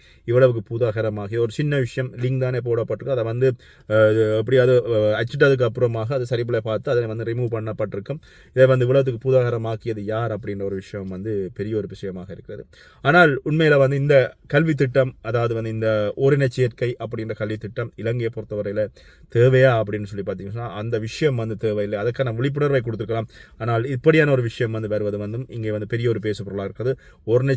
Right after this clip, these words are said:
சேர்க்கையாளர்களை வந்து இல்லாமல் பண்ணணுமே ஒழிய அவர்களை கூட்டுவது அப்படின்றது வந்து உண்மையில ஏற்றுக்கொள்ள முடியாத ஒரு விஷயமாகவும் சமூக ஊடக பரப்புல பெரிதாக பேசப்படுகிறது. இலங்கையை பொறுத்தவரையில ஓரின சேர்க்கையாளர்களுக்கான எந்த விதமான அங்கீகாரமும் இல்லை.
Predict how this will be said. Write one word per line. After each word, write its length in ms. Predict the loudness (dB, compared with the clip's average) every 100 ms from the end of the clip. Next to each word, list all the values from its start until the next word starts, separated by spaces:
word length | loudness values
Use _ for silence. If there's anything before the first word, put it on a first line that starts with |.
| -2
சேர்க்கையாளர்களை 680 | -4 -2 -2 -2 -4 -2 -2
வந்து 260 | -4 -4
இல்லாமல் 400 | -2 0 0 0 -2
பண்ணணுமே 560 | -2 -2 -2 -2 -2 -2
ஒழிய 420 | -2 0 2 0 -4 -20 _
அவர்களை 300 | -6 -2 -2
கூட்டுவது 640 | 0 -2 0 2 4 4 2
அப்படின்றது 500 | -2 -6 -6 -6 -8
வந்து 220 | -6 -6
உண்மையில 180 | -6 -4
ஏற்றுக்கொள்ள 460 | -4 -4 -4 -4
முடியாத 420 | -4 -4 -4 -2 -2
ஒரு 140 | -4
விஷயமாகவும் 680 | -8 -10 -10 -8 -10 -8 -10
சமூக 360 | -10 -10 -6 -6
ஊடக 280 | -6 -6 -8
பரப்புல 380 | -8 -8 -4 -4 -4 -12 -18 2
பெரிதாக 380 | 6 6 6 4
பேசப்படுகிறது. 520 | 0 -2 -4 -6 -4
இலங்கையை 380 | -2 0 2 0
பொறுத்தவரையில 460 | 0 -2 0 0 0
ஓரின 340 | 2 0 -2 -4
சேர்க்கையாளர்களுக்கான 840 | -4 -4 -4 -6 -6 -6 -4 -6 -8 -20 _
எந்த 200 | -2 2
விதமான 380 | 4 2 0 -4
அங்கீகாரமும் 500 | -4 -2 -2 -2 -4
இல்லை. 160 | -4